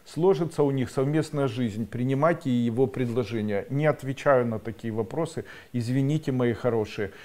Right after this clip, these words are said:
Уж мама пусть сама примет без дуйка предложение, пожалуйста. Вы просто, э, вы просто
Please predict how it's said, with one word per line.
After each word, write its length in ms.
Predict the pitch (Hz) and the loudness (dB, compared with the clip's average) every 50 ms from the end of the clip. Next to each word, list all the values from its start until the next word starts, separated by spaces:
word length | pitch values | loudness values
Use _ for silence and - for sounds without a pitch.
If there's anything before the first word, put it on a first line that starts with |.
| - - - | -20 -10 -2
Уж 320 | - 202 202 - - - - - | 2 2 2 2 0 -8 -6 0
мама 640 | 151 156 180 202 214 220 214 196 165 160 143 123 117 | 6 10 12 12 12 12 12 12 12 10 10 10 8
пусть 340 | - - 147 147 135 - | 6 2 -2 -2 -2 0
сама 320 | - - 165 170 185 190 185 | 4 6 6 8 10 8 8
примет 420 | 185 - 165 175 170 160 151 139 | 8 6 2 2 4 4 2 2
без 240 | 127 127 143 135 127 | 2 2 2 2 2
дуйка 420 | 120 123 143 143 143 - 147 131 | 2 2 2 2 6 10 10 10
предложение, 800 | - - - 110 101 107 107 107 95 90 104 98 90 85 78 80 | 10 8 0 -4 -2 -2 -2 -2 -2 -2 -4 -4 -4 -4 -6 -8
пожалуйста. 840 | 80 - 117 127 110 120 139 131 127 110 101 90 - - - - 85 - - - - - - - | -8 -4 -4 -2 0 4 6 6 6 6 4 -2 -6 -10 -10 -10 -10 -10 -10 -18 -20 -20 -16 -12
Вы 800 | 107 101 113 151 185 214 226 226 220 214 202 190 175 160 143 117 - | -6 -2 0 2 2 4 4 4 6 6 8 8 8 6 6 4 0
просто, 680 | 135 160 175 160 - - - 156 156 151 147 135 120 - - - - - - - - - | 0 0 0 0 -2 0 2 6 8 8 8 6 4 -4 -12 -16 -16 -16 -16 -16 -16 -8
э, 460 | - 127 131 131 131 131 127 127 127 | -4 -2 0 2 2 4 4 2 2
вы 180 | 120 117 160 196 | 2 2 0 0
просто 880 | - - 160 185 190 165 - - - 165 156 156 151 147 139 135 131 | 0 2 4 4 4 4 2 2 6 10 12 12 12 12 12 10 6